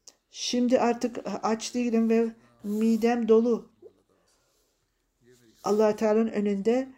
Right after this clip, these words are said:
susuz, e, veya aç olmaktan daha iyidir. Açlık dolayısıyla ben arz-, e, bütün bunları, e, yedim. E,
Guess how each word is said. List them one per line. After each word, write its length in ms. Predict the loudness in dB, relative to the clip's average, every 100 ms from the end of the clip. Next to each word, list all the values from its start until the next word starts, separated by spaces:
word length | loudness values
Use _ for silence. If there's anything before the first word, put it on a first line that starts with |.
| -20 _ _ _ _
susuz, 960 | -20 -20 -20 -6 -6 -4 -6 -6 -8 -2
e, 220 | 2 4
veya 420 | 4 2 2 0
aç 280 | -2 -2 -2
olmaktan 580 | -2 -2 -4 -4 -2 -2
daha 200 | -2 -4
iyidir. 420 | -4 -6 -6 -8 -12 _ _ _ _ _ _ _ _ _ _ _ _ -20 _ _ -2
Açlık 440 | -2 -2 -6 0
dolayısıyla 540 | 2 4 0 -2 -2
ben 300 | 0 -2 -4 -10 _ _ -6
arz-, 460 | -2 0 -2 -8
e, 300 | -4 -2 -2 -4 -12 -20 -20 -20 -20 -20 -20 -20 -16
bütün 300 | -2 2 4
bunları, 500 | 2 2 2 2 2 -2
e, 60 | -4
yedim. 640 | -4 -2 -2 -2 -4 -8
E, 40 | -12